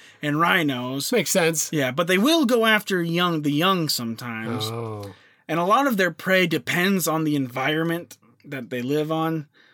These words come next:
Speaker 2: Some lion prides hunt almost exclusively buffalo, while others may just hunt zebra. It just
Speaker 1: Huh.
Speaker 2: depends on what's available in their environment.
Speaker 1: Interesting.
Speaker 2: So in Botswana, a pride was known for killing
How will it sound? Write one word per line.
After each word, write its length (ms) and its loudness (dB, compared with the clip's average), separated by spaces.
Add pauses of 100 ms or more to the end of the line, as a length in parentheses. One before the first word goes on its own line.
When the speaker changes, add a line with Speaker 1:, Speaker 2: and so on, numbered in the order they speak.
(120)
Speaker 2:
Some 280 2
lion 340 2
prides 600 0
hunt 340 -2
almost 440 0
exclusively 720 -2
buffalo, 640 -6 (500)
while 200 -2
others 520 2 (200)
may 280 -4
just 220 -4
hunt 240 -4
zebra. 440 -4
It 100 -10
just 360 -4 (100)
Speaker 1:
Huh. 140 -2
Speaker 2:
depends 400 0
on 160 -2
what's 200 -6
available 680 -6
in 100 -2
their 160 -4
environment. 600 -10 (100)
Speaker 1:
Interesting. 520 -8 (120)
Speaker 2:
So 160 -4
in 260 4
Botswana, 1000 0 (140)
a 100 -10
pride 640 -2
was 280 -2
known 580 2
for 140 -8
killing 640 -2